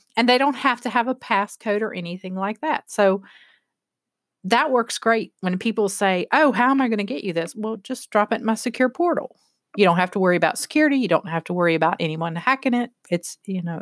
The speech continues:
it's set up already. And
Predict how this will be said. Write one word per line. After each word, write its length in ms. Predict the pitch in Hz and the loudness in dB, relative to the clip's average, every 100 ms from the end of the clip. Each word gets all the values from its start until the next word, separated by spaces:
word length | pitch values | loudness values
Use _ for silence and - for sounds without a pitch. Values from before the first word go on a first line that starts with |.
| - | -8
it's 300 | 190 - - _ _ _ | -8 -8 -10 _ _ _
set 300 | - - 196 | -2 2 4
up 180 | 254 220 | 4 4
already. 480 | 220 247 262 - _ - - - - - _ | 4 4 0 -4 _ -20 -18 -18 -18 -20 _
And 540 | 240 254 254 247 240 | 2 2 2 0 -4